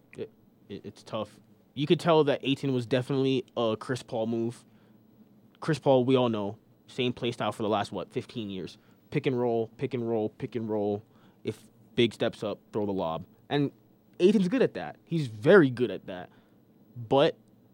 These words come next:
ask Ayton to create for himself, and that's where problems arise. Is he worth that money? Again, for a championship team, probably yes.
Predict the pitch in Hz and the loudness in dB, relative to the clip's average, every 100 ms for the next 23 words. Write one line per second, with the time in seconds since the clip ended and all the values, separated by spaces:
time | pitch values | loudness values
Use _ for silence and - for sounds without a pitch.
0 | _ 123 123 - 131 139 120 - 135 120 | _ -4 -2 -4 -2 -2 -4 -8 -4 -4
1 | 131 123 117 127 143 120 107 120 110 143 | -4 -8 -6 -4 -4 -6 -6 -8 -6 -2
2 | 123 113 - - _ 107 92 76 85 - | -2 -4 -12 -20 _ -8 -8 -8 -12 -16
3 | - _ _ _ 135 127 127 123 127 98 | -20 _ _ _ -2 0 2 2 0 -6
4 | 95 - 131 127 67 - _ _ _ _ | -8 -6 -4 -4 -6 -14 _ _ _ _
5 | - - 139 151 131 98 - _ _ _ | -20 -4 0 0 0 -2 -10 _ _ _
6 | - 123 - 143 165 175 175 - 196 208 | -2 -2 2 0 2 0 -2 0 2 2
7 | 196 - 131 117 117 110 117 82 - | -2 -2 0 0 -4 0 -2 -2 -12